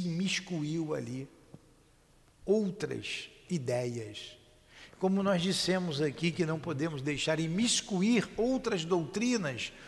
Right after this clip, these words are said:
outros pensamentos, senão os pensamentos, os pensamentos doutrinários, para não perdermos a unidade, o cristianismo aconteceu isso com o catolicismo, com o protestantismo.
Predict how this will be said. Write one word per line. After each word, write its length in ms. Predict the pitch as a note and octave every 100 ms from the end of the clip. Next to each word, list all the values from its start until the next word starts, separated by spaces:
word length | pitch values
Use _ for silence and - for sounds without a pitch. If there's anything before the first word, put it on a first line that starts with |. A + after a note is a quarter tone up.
| - -
outros 520 | A#3+ C#4+ C4 A#3+ F3
pensamentos, 880 | - A#3 F#3+ F#3+ E3+ B3 B3+ G#3+ -
senão 260 | G3+ A3
os 200 | E3 -
pensamentos, 720 | - - F#3 G3 G#3+ G3 - - - -
os 160 | G3+
pensamentos 640 | - G3 F#3 F3+ F3 F#3 C#3+
doutrinários, 840 | B2+ F3+ F3 D#3+ C#3 E3+ E3+ D3 - - -
para 160 | F#3+ F#3
não 160 | A3+
perdermos 680 | G#3 G3+ C3+ D3+ G3+ G3 E3
a 80 | F3+
unidade, 760 | F3+ E3+ C#3 E3 A3+ F#3+ C3 B2+ - - - - - - _ _ -
o 120 | G3
cristianismo 960 | F3+ F3+ - F3+ C3+ D3+ D#3+ D3 D#3 - - -
aconteceu 840 | D3+ C#3 D#3 C3 C#3+ - C#3 A#2+
isso 280 | C#3 B2+ C#3
com 180 | C#3 C3+
o 40 |
catolicismo, 840 | C3 B2+ C3 A#2 - B2 A#2 A2+
com 180 | A#2 C3+
o 40 | B2+
protestantismo. 1000 | C3 B2 B2+ - A#2 G#2+ A2+ G2+ G2